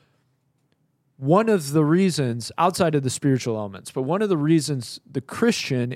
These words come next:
is such a thorn in the side of government, of those acting characters, is we can thrive in chaos and instability because we're relying on Christ.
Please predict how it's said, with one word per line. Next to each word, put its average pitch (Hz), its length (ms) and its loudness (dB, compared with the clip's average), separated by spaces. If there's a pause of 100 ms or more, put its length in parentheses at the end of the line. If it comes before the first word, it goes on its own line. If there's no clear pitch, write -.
is 131 180 -2
such - 460 -2 (120)
a 131 300 -2
thorn 180 640 -2
in 139 280 -8
the 123 160 -6
side 165 720 -2 (100)
of 123 440 -6 (140)
government, 135 560 0 (560)
of 120 340 -2
those 131 260 0
acting 131 400 -4
characters, 120 560 -2
is 110 240 -4 (1300)
we 160 320 2
can 208 280 -2
thrive 165 540 0
in 120 160 0
chaos 104 520 -2
and 107 80 -6
instability 101 680 -2
because 139 400 -2
we're 160 120 -2
relying 151 420 -2
on 127 140 -8
Christ. - 520 -6